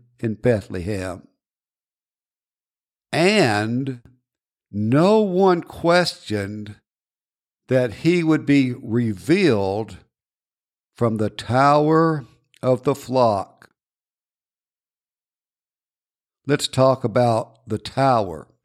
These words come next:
Let's talk about the shepherds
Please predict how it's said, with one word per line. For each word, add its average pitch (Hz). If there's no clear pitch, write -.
Let's 156
talk 143
about 123
the 95
shepherds -